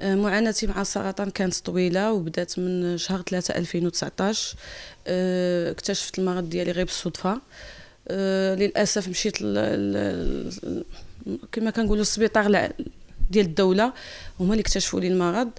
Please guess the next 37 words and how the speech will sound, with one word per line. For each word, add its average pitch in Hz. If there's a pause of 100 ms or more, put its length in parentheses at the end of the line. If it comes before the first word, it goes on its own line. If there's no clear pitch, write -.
(380)
بالحق -
ما 220
كملتش 208
معاهم 196
حيت، - (100)
آه، 190
كان -
عندهم، 185
آه، 190 (100)
الآلات، - (160)
آه، -
كانوا 190
خاسرين، 208 (340)
طلبوا 214
مني 208
الماموغرافي 196
وللأسف 196
كان 180
خاسر 185 (360)
وكان 190
خصني -
نتسنى 190
ثلاث 175
شهور 208
والمرض 185
ديالي 180
ما 180
كانش 180
خصو -
يتسنى، 185 (480)
فاضطريت 220
أنني 202
نمشي 185
نتعالج 175
في 190
مصحة 180
خاصة 175